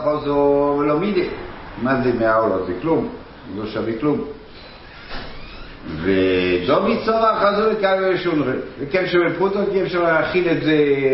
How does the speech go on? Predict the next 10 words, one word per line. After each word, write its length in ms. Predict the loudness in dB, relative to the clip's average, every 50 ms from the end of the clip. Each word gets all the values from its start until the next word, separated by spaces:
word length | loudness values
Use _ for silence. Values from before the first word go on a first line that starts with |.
| 4 4 2
לכלבים 540 | 2 0 0 0 0 2 2 2 2 2
ול-, 120 | 2 2 2
ה... 560 | 2 2 4 2 2 2 2 0 -2 -4 -4 -6 -8 -10 -12 -14 -18 -20 -20 -20 -20 -20 -20 -20 -20 -20 -20 -18 -18 -18 -18 -20 -20 -20 -20 -20 -20 -16 -12 -12 -10 -10 -10 -10 -10 -12 -12 -14 -16 -18 -20 -20 -20 -20 -18
חתולים. 340 | -16 -14 -12 -8 -8 -8 -8 -10 -12 -14 -16 -18 -18 -20 -20 -20 -20 -20 -20 -20 -20 -20 -20 -20 -20 -20 -20 -20 -20 -20 -20 -20 -20 -20 -20 -20 -20 -14 -4 0
רבי 240 | 0 0 2 2
יוסי, 1120 | 2 2 2 2 2 0 0 2 2 2 2 2 2 2 2 2 2 2 2 2 0 0 -2 -2
אז 120 | -2 -2 0 0 0 0 0 -4 -6 -8 -10 -6 -2
רבי 240 | -2 0 0 0 2
יוסי 600 | 2 2 2 0 0 -2 0 2 4 4 4 4
הייתה, 400 | 2 2 0 0 -2 -2 -2